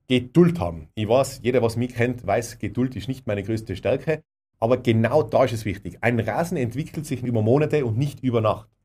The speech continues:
Der vierte Punkt, arbeite mit einem Plan, nicht mit einzelnen Maßnahmen.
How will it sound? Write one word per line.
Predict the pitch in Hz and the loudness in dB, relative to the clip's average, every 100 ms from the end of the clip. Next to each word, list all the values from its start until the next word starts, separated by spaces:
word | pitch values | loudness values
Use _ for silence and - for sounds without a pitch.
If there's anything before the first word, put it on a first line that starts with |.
| _ _ | _ _
Der | 170 | 2
vierte | 170 - 180 214 233 | 2 -4 -4 -2 2
Punkt, | 214 247 - - _ _ - | 4 2 -2 -16 _ _ -4
arbeite | 147 180 180 175 180 165 - | 0 2 4 4 0 -2 -2
mit | 135 139 - | -2 -2 -2
einem | 120 135 123 - | 0 0 -2 -2
Plan, | 117 95 90 - _ | -4 -2 -4 -8 _
nicht | 147 196 - - _ _ _ | 0 0 -2 -12 _ _ _
mit | 147 147 - | -6 -6 -8
einzelnen | 139 175 160 151 131 | -6 -4 -2 -2 2
Maßnahmen. | 104 104 101 73 69 | 2 0 -4 -10 -14